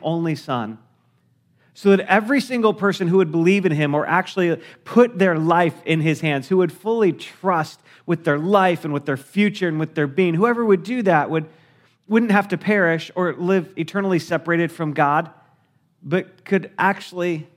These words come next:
experience eternal life, like a fullness and a vibrancy to life now, and a fullness and a vibrancy to life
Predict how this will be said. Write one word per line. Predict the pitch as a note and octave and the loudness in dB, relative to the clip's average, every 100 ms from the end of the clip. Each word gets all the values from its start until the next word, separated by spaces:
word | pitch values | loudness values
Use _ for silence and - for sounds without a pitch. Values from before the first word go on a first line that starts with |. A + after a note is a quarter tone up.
| _ _ _ | _ _ _
experience | _ _ G3 F3 | _ _ -4 -2
eternal | D3+ C#3 - F#3+ G3 G3 G3 - | -8 -10 -8 -4 -2 -2 -4 -10
life, | C3+ B2+ G#2 G2 _ _ _ _ _ | -8 -6 -6 -12 _ _ _ _ _
like | - | -10
a | B2+ | -10
fullness | - F3+ G3+ G#3 G#3 | -6 -2 0 0 -2
and | G3 | -4
a | |
vibrancy | D3+ D#3 D#3+ E3 D#3+ | -2 0 0 -4 -6
to | D#3 | -6
life | C#3 C3 C3 C3 | -2 -2 -4 -8
now, | A2 G#2+ G2 F#2+ _ _ _ _ _ _ _ | -8 -6 -8 -12 _ _ _ _ _ _ _
and | A2+ | -16
a | |
fullness | - - E3 F3 E3+ D#3+ | -16 -6 -4 -4 -6 -10
and | C3+ | -12
a | |
vibrancy | A#2+ C3+ C3+ C3 | -4 -4 -4 -8
to | C3 | -10
life | A#2+ A#2+ A#2 - | -4 -4 -4 -10